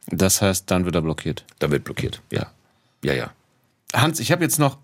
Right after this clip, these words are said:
Speaker 1: einen Block mit, ähm, einem wilden Sammelsurium an Dingen.
Speaker 2: Ja,
Speaker 1: Ähm,
Speaker 2: befürchtet.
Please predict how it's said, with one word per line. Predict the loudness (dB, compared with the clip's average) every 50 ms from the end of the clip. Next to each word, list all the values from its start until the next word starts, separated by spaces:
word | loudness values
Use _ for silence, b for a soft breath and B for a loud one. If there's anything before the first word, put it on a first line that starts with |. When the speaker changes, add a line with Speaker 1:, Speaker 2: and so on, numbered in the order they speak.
| _ _ _
Speaker 1:
einen | 2 2 2 2 0 -2 2
Block | 4 4 4 4 2 -6 -2 0
mit, | 0 0 0 0 -4 -6 -2 2
ähm, | 4 4 6 6 6 4 4 2 2
einem | 4 4 6 6 6 6 4 2 2 0
wilden | -2 -2 -2 -2 -4 -4 2 4 4 4 4 4 4 4
Sammelsurium | 6 6 4 4 4 4 4 4 2 2 2 0 0 2 2 2 4 4 2 2 0 -2 -2
an | 2 2 4 4 4
Dingen. | 4 4 4 6 4 4 2 0 -2 -2
Speaker 2:
Ja, | 0 2
Speaker 1:
Ähm, | 4 6 6 6 6
Speaker 2:
befürchtet. | 4 2 0 -4 -8 -10 -10 -12